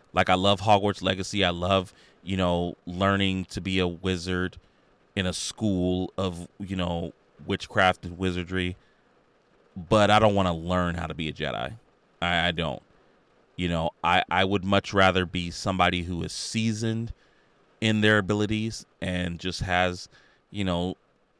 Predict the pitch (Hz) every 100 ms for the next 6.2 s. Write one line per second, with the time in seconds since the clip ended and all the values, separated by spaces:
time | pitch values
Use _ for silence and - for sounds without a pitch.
0 | _ 98 90 87 95 92 90 101 92 -
1 | 92 90 90 - - 104 76 87 98 151
2 | 123 90 - _ _ _ _ 92 92 92
3 | 92 - 101 - 95 92 - 92 - 95
4 | 82 101 113 95 87 85 - _ _ 82
5 | 98 92 - 87 - 92 85 82 78 92
6 | 85 -